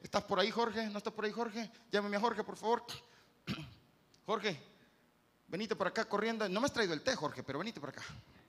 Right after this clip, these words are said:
Vení para acá, Jorge. Por ahí, Jorge, hay una bolsa. Tráeme esa bolsa, por favor.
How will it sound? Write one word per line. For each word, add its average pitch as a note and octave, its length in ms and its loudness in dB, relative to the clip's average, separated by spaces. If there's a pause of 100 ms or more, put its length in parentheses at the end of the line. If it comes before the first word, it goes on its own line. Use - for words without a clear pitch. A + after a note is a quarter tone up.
(2500)
Vení E3+ 140 -6
para C3 100 -4
acá, A#2 120 -4
Jorge. G2 320 -8 (960)
Por D#3 120 2
ahí, G#3 220 2
Jorge, G3+ 300 -2
hay F3+ 80 -2
una E3+ 140 -2
bolsa. F3+ 300 -4
Tráeme D#3+ 260 -2
esa D#3+ 120 -2
bolsa, E3+ 340 -2
por C#3+ 120 -12
favor. D#3+ 300 -10